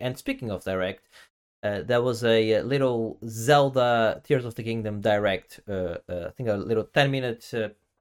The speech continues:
um, playthrough, uh, of, of the game.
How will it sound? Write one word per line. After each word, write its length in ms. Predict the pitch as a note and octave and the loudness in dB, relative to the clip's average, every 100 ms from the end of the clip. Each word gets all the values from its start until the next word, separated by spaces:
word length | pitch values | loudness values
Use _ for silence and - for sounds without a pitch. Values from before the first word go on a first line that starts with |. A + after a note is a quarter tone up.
| _ _ - | _ _ -4
um, 640 | G2+ F#2 F#2 F#2 F2 E2+ C#2+ _ _ - | -2 -2 -4 -6 -8 -12 -18 _ _ 0
playthrough, 500 | C#3+ C3+ - G#2 F#2+ - _ _ _ _ _ G#2+ | 2 2 -2 -4 -4 -10 _ _ _ _ _ -4
uh, 360 | G#2 A2 B2 - _ _ | 0 0 -2 -6 _ _
of, 240 | A#2 A2 - A#2 | -2 -2 -2 -4
of 180 | A2 | -4
the 120 | - A2 | -2 -2
game. 480 | G#2 F2+ F2+ E2 | 0 0 0 -8